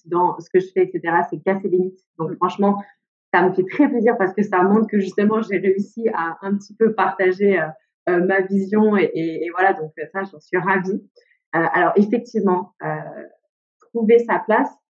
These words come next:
Speaker 1: parce que j'a-, j'appelle mon livre quand même Enfin à ta place,
Speaker 2: Mm.
Speaker 1: mais je pense qu'il faut sortir un petit peu, comme tu le dis, de cet idéalisme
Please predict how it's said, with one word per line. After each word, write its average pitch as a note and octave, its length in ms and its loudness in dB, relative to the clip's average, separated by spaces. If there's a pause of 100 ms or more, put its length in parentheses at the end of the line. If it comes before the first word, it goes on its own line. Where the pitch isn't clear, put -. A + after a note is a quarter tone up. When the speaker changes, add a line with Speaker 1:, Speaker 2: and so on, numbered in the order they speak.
(220)
Speaker 1:
parce D#3 160 -8
que E3+ 80 -10
j'a-, E3 200 -2
j'appelle E3+ 440 2
mon E3 140 -2
livre G3 260 0
quand D3+ 80 -10
même E3+ 240 -10
Enfin E3 380 -12
à D#3 100 -8
ta D3+ 180 -20
place, G3+ 240 -8 (540)
Speaker 2:
Mm. F#3 120 -2
Speaker 1:
mais G#3+ 280 6
je - 140 -12
pense B3 180 0
qu'il G#3+ 200 -8
faut G#3+ 120 -4
sortir G#3+ 520 -2
un F#3 120 2
petit - 260 -10
peu, G#3+ 140 6
comme F3+ 180 2
tu F3+ 180 -4
le F3 40 0
dis, G3+ 400 -2
de F#3 140 8
cet F#3 380 -2
idéalisme F3 840 -2